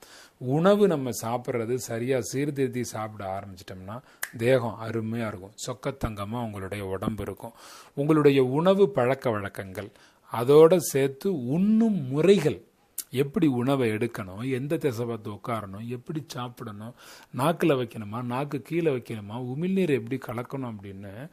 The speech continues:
தமிழ் மருத்துவங்கள்ல நிறைய பழக்க வழக்கங்களை பத்தி தான் நிறைய நமக்கு சொல்லி கொடுத்துருக்குறாங்க. அப்ப இந்த நோய் தீர்க்கக்கூடிய சஞ்சீவி மருந்தாக இருக்கக்கூடியது உணவு தான்.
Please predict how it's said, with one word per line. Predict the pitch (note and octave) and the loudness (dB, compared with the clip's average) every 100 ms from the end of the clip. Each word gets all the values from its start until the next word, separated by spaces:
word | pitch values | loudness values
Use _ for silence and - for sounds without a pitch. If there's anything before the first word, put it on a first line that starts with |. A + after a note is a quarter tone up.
| - - - | -18 -20 -10
தமிழ் | - C#3 G3+ A3+ | 0 4 6 4
மருத்துவங்கள்ல | F3 D3 - C3+ A2 G2 G2+ C#3 | 4 2 0 -2 -2 -6 -4 -4
நிறைய | B2 G#2+ C#3+ F#3 | -4 -4 -4 -4
பழக்க | F3+ C3+ E3 F3+ | -4 -2 -2 -2
வழக்கங்களை | F#3+ F3+ D#3+ D#3+ C#3+ | -2 -2 -4 -4 -4
பத்தி | C3 C3+ | -4 -6
தான் | D3+ D#3+ | -6 -4
நிறைய | C#3 D3+ | -4 -6
நமக்கு | D3 C3 C3+ | -8 -12 -12
சொல்லி | C#3 C#3+ | -12 -12
கொடுத்துருக்குறாங்க. | D#3 D3+ C#3 C3 A2+ G#2+ G2+ G2 G#2+ - - - - | -12 -14 -12 -12 -12 -14 -14 -14 -18 -18 -20 -20 -20
அப்ப | - C#3+ D#3+ | -12 -4 -2
இந்த | D3+ | 0
நோய் | C#3+ D#3 G3 G3+ | 0 2 4 4
தீர்க்கக்கூடிய | G3 F3+ F3 D3 D3 C#3+ D#3+ C3 C3+ - - | 2 2 -2 -2 -2 0 2 2 -2 -8 -18
சஞ்சீவி | - C3+ C#3 D#3 F#3+ G#3 G#3 | -8 -2 0 2 4 4 4
மருந்தாக | E3 D#3+ D#3+ D#3 D3 | 4 4 6 4 4
இருக்கக்கூடியது | D3 C#3+ C#3+ C#3 C3+ B2 A#2+ A#2+ D3 A#2+ D#3+ - _ - | 2 0 -2 -4 -4 -2 -2 -2 -4 -6 -8 -14 _ -8
உணவு | D3+ D3+ D#3 C3+ A#2 | -2 4 6 4 0
தான். | F#2+ G#2 | -4 -8